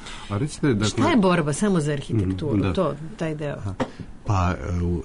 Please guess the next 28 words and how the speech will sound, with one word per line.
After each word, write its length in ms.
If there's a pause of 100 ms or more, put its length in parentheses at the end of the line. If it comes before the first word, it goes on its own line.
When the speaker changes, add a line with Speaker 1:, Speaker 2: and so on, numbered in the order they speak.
Speaker 3:
jedno 400
je 60
kad 240
vi 160
optimizujete 720
projekat, 560 (300)
kada, 540 (180)
e, 80 (540)
po 100
određenoj 600
jedinici 540
neke 300
merne 400
količine 600 (180)
tra-, 180
ili 160
tražite 440
bolja 260
tehnička 480
rešenja 460
ili 200
tražite 440
nekim 400
matematikama 800
bolje 400
iskorišćenja 680
samih 360
materijala. 460